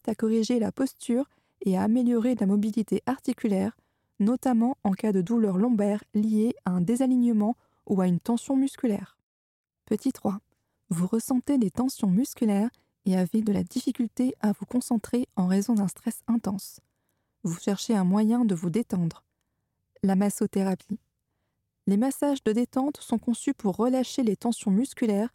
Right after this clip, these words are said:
et favoriser un état de bien-être. Ils apaisent le système nerveux et offrent un répit bienfaisant face au tracas du quotidien. Petit quatre. Rien ne semble aider vos migraines. Vous accueillez favorablement l'idée d'une approche naturelle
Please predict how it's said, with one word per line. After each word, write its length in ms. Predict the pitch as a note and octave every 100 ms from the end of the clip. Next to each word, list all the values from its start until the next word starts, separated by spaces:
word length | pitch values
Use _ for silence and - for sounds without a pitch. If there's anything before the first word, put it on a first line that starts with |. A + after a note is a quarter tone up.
| _ _ _
et 100 | G3+
favoriser 640 | - G#3+ G3 G#3+ G#3+ - B3
un 100 | F#3+
état 280 | F#3 A#3 G#3
de 100 | E3+
bien-être. 580 | F#3+ F#3+ - - - _ _ _ _ _ _ A3
Ils 200 | G#3+ B3
apaisent 420 | A#3+ C#4 C#4 -
le 60 | G3
système 360 | B3+ - A#3+
nerveux 400 | G#3 G3 F3+ G#3+ - _ _ -
et 180 | G3+ A3+
offrent 280 | C#4+ - -
un 80 | G#3
répit 340 | A3 - -
bienfaisant 600 | E3+ C#4 - B3 G3 A#3 C4 -
face 180 | G#3 G3
au 40 |
tracas 400 | - G#3 - A3
du 120 | F#3+
quotidien. 440 | - F#3 F3 F3 - _ _ _ _ _ _ _ _ _ _ _
Petit 220 | - -
quatre. 400 | - - - - _ _ _ _ _
Rien 300 | - F#3 A#3+
ne 100 | C#4
semble 300 | C4 - A3
aider 200 | A3+ A3+
vos 120 | A#3 G#3
migraines. 440 | G3+ F#3 F3+ F#3+ - _ _ _ _ F3+
Vous 220 | G3+ A#3
accueillez 380 | A#3 A3+ G#3 G3
favorablement 800 | C4 B3 B3+ A#3+ A3 A3 G#3+
l'idée 340 | G3+ A3 G#3 A3+
d'une 160 | G3
approche 440 | G3+ - G#3+ G3+ -
naturelle 600 | A3+ - A#3+ A3 G#3+